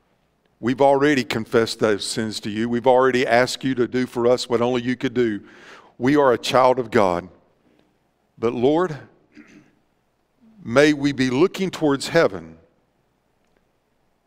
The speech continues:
But Lord, may we let heaven affect our today. And may we care for souls.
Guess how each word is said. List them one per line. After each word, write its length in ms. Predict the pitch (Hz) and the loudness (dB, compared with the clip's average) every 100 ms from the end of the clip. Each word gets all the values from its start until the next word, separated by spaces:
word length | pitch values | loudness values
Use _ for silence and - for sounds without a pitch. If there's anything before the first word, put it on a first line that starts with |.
| _ _ _ | _ _ _
But 120 | 135 | -10
Lord, 300 | 135 139 151 | -2 0 0
may 120 | 131 131 | 0 0
we 160 | 123 | 0
let 240 | 123 127 - | 2 2 2
heaven 340 | 143 156 107 | -2 -2 -4
affect 460 | - - 123 117 110 | -8 -4 -4 -2 -6
our 100 | 98 | -8
today. 500 | - 95 87 80 80 _ _ _ _ _ _ _ _ _ _ _ _ _ | -8 -8 -6 -8 -12 _ _ _ _ _ _ _ _ _ _ _ _ _
And 120 | 107 | -4
may 100 | 110 | -2
we 140 | 110 107 | 0 -4
care 300 | - 135 127 | -2 0 0
for 160 | - | -4
souls. 680 | 117 - 110 92 90 107 - | -6 -2 -2 -4 -10 -14 -16